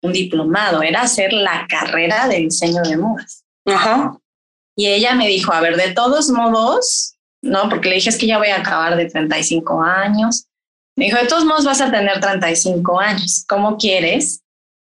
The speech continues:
Speaker 1: tener treinta y cinco años? Habiendo hecho lo que quieres y habiendo estudiado diseño de modas o sin haber hecho lo que quieres. <laughs> Y entonces ya cuando me lo dijo así dije,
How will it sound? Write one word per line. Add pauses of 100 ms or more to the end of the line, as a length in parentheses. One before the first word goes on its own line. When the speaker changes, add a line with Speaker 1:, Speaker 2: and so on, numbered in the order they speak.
(180)
Speaker 1:
tener
treinta
y
cinco
años? (1000)
Habiendo (160)
hecho
lo
que
quieres
y
habiendo
estudiado (580)
diseño
de
modas (640)
o (260)
sin
haber
hecho
lo
que
quieres.
<laughs> (340)
Y
entonces
ya
cuando
me
lo
dijo
así
dije,